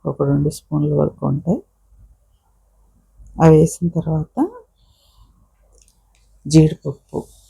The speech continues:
ఒక పది వరకు వేసాను. అలాగే పచ్చిశనగపప్పు, పచ్చిశనగపప్పు ఒక రెండు స్పూన్ల వరకు వేసానండి.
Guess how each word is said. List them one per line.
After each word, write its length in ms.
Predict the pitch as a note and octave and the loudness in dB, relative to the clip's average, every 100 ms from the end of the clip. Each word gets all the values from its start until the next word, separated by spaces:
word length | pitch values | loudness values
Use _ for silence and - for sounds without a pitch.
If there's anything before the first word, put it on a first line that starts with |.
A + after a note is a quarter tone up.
| _ _ - | _ _ -12
ఒక 160 | D#3 | -12
పది 260 | E3+ D#3 D3+ | 0 2 2
వరకు 280 | D3 D3 D#3 | 2 0 0
వేసాను. 500 | D#3 C#3+ - C#3+ G3 G#4 _ - _ - _ _ _ _ _ _ _ _ _ _ _ _ _ _ - _ - - _ _ - _ _ _ _ _ _ | -2 -2 -6 -2 0 -2 _ -20 _ -20 _ _ _ _ _ _ _ _ _ _ _ _ _ _ -20 _ -20 -20 _ _ -20 _ _ _ _ _ _
అలాగే 300 | E3 E3 F3 | 2 4 4
పచ్చిశనగపప్పు, 1160 | F3+ F3 - - D#3+ D#3 D#3+ - D3+ - - A#4+ A#4+ _ _ _ _ _ _ _ _ _ _ _ F2 E2+ _ _ _ _ _ _ _ | 2 -4 -4 -4 -2 -2 -4 -6 -8 -10 -8 -8 -8 _ _ _ _ _ _ _ _ _ _ _ -16 -16 _ _ _ _ _ _ _
పచ్చిశనగపప్పు 760 | F3+ F3 - E3 E3 - D#3+ - | -8 -6 2 4 4 0 -8 -6
ఒక 140 | D#3+ D#3 | -6 -2
రెండు 260 | D#3 D3+ | -2 -2
స్పూన్ల 420 | D3 - D#3 D3+ D#3 | -4 -8 -6 0 2
వరకు 240 | D3+ - | 2 -2
వేసానండి. 680 | D#3 C#3+ D3+ D3 C#3+ D3 F3+ | -6 -6 -6 -4 -2 0 0